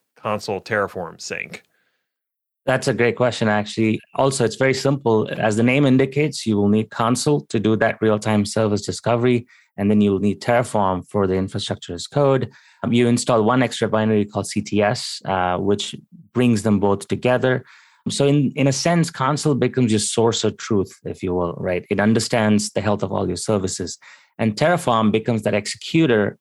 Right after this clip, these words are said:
Speaker 2: of all the changes to the infrastructure based on changes at the application layer. And for that to work, Terraform, to update the infrastructure, obviously you will need a Terraform provider, of which <laughs> we know there are thousands already.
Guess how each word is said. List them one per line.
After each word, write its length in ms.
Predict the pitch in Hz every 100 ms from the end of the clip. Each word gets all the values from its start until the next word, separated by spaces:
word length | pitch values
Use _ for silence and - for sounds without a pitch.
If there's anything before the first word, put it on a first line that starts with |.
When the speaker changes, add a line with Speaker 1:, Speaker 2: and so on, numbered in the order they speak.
| _ -
Speaker 2:
of 140 | 104
all 140 | 113 113
the 80 | 107
changes 600 | - 113 113 110 104 -
to 160 | - 156
the 100 | 151
infrastructure 880 | 123 123 120 - 131 - 156 147 _ _ _ _ -
based 340 | 127 139 135
on 120 | 135 120
changes 580 | - 123 120 120 113
at 140 | 107 104
the 80 | 95
application 680 | 90 - - 98 95 101
layer. 340 | 98 92 95 - _ _ _ -
And 580 | 107 107 107 104 104 -
for 200 | _ 135
that 240 | 131 185 -
to 80 | 151
work, 280 | 143 143
Terraform, 800 | 139 131 135 139 135 131 127 127 -
to 120 | 123
update 260 | 104 123 113
the 60 |
infrastructure, 720 | 113 107 117 - 120 - 117 -
obviously 420 | 107 107 - 107
you 100 | 104
will 80 | 101
need 280 | 104 101 -
a 200 | 95 95
Terraform 480 | - 98 98 95
provider, 640 | 87 98 143 156 147 147 135 - _ _
of 220 | 117 120 123
which 400 | 123 - - - - 127 -
<laughs> 320 | - - -
we 100 | 123
know 120 | 117
there 120 | 110
are 100 | 104
thousands 400 | 101 120 113 117
already. 580 | 110 101 104 104 104 104